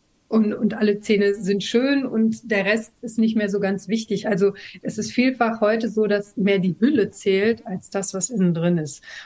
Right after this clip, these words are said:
Und ich sehe es irgendwie als meine Aufgabe an, ähm, es hat alles seine Berechtigung. Es hat eine Berechtigung, wenn jemand sagt, ich, ähm, ist mir völlig egal, wie ich aussehe, Hauptsache ich bin gesund. Und es gibt auch natürlich eine Berechtigung, wenn jemand sagt, ich lege auf mein, mein, mein schönes, äh,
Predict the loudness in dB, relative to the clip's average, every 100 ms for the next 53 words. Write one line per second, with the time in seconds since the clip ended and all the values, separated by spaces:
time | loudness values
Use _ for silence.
0 | -2 0 2 2 2 2 0 0 2 0
1 | 0 2 2 2 2 0 0 0 2 0
2 | 0 0 0 -2 -2 0 0 -4 -6 -20
3 | -12 -4 -2 0 0 0 0 2 2 2
4 | 2 -2 -4 -4 -2 -4 -2 -4 -4 -4
5 | 0 2 2 0 0 -2 0 0 2 2
6 | 0 -2 -6 -12 -6 -4 -4 -4 -6 -6
7 | -8 -6 -2 0 0 0 0 2 0 0
8 | 0 0 0 -2 -2 -2 -2 0 0 2
9 | -2 -4 -6 -4 -4 0 0 2 2 2
10 | 2 0 0 -4 -2 0 0 0 -2 -2
11 | -2 -2 0 0 -2 -2 0 0 0 0
12 | -2 -6 -2 0 0 0 0 0 0 -2
13 | -16 -16 -4 0 2 2 2 2 2 2
14 | 2 0 -2 -6 -4 -2